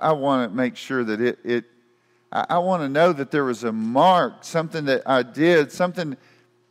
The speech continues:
in my life that could, to, could rem-,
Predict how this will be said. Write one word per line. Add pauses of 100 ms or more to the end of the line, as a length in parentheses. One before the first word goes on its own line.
(920)
in
my
life
that
could,
to, (160)
could
rem-,